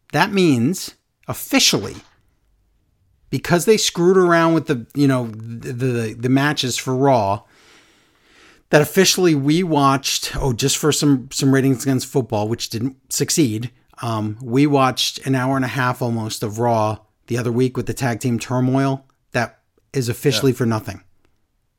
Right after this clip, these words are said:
Speaker 1: Because
Speaker 2: Remember how
Speaker 1: M V P and
Speaker 2: important we were
Speaker 1: Lashley
Speaker 2: told
Speaker 1: were
Speaker 2: that
Speaker 1: the
Speaker 2: match is.
Speaker 1: number one contenders to R K Bros titles, and now that match can't happen because W W E decided to postpone it. Good job.
Speaker 2: Okay, it coulda happened th-, that week, though.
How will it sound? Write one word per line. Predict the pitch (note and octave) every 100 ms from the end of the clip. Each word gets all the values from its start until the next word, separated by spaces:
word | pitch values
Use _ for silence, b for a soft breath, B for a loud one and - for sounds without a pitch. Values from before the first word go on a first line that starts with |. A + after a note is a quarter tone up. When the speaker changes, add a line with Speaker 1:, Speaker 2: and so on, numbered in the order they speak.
| _
Speaker 1:
Because | B2+ - B2 G#2+
Speaker 2:
Remember | B2+
how | A#2+ G2+ D#2+ _ -
Speaker 1:
M | D3
V | D#3
P | D#3+ D#3+
and |
Speaker 2:
important |
we |
were | D3
Speaker 1:
Lashley | C#3 A#2+ A#2+
Speaker 2:
told | B2+
Speaker 1:
were | B2+
Speaker 2:
that | A#2
Speaker 1:
the | A#2
Speaker 2:
match | G2 E2 -
is. | - - -
Speaker 1:
number | A#2+ C3+ C#3
one | C#3 C#3+
contenders | C#3 C3 C3 B2+ A2 G2+ F#2+ - - _ _ _ _ _ _ -
to | - B2+ A#2+ A2+ G#2 _ _ _ _ -
R | B2+ B2+
K | B2 - B2+
Bros | A#2+ G#2+ A#2 A#2 A#2 A2 -
titles, | - C3+ A#2 G2 G2+ - - _ _ _ _ _ _
and | - A#2+
now | A#2 A2+
that | A#2
match | A2 A2 -
can't | A#2 G#2
happen | G#2 G2 G2 G2 - _ -
because | A2+ A2
W | A#2 G2
W | A2 G#2
E |
decided | G2+ A2 G#2+
to | G2
postpone | - A2 - - G#2 G2
it. | - - _ _ _ _ _ _ _ _ _ _ _ _ -
Good | F3+
job. | -
Speaker 2:
Okay, | F#3+ D#3+
it | D3 -
coulda | - G#3+ A3
happened | C#3+ C#3 C#3 C3
th-, | A2 A2+
that | A2+ A#2+ F#2+
week, | C#3 -
though. | -